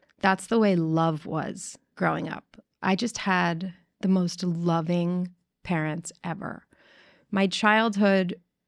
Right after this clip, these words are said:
had ups and downs, but love was so fucking constant. Like, it's, it's just, I, I've come to understand as a experienced adult that that's not true for everybody.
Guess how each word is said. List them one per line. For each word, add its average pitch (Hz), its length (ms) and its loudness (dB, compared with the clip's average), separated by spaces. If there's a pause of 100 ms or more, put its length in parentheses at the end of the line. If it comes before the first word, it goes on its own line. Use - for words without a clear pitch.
(120)
had 185 260 2
ups 180 240 0
and 180 100 2
downs, 185 600 2 (800)
but 180 180 0
love 175 500 2
was 170 140 -4
so - 640 -4
fucking 165 460 -8
constant. - 640 -12 (160)
Like, 175 400 -8 (560)
it's, - 420 -4 (100)
it's - 360 -6
just, - 480 -4 (280)
I, 175 200 -2
I've 175 160 -4
come 185 240 0
to 185 80 -6
understand 170 880 -2
as 165 160 -6
a 165 140 -4 (400)
experienced 170 840 -4
adult 165 540 -4 (720)
that 185 320 0 (160)
that's 170 340 -2
not 160 160 -2
true 165 160 -6
for - 160 -10
everybody. - 640 -10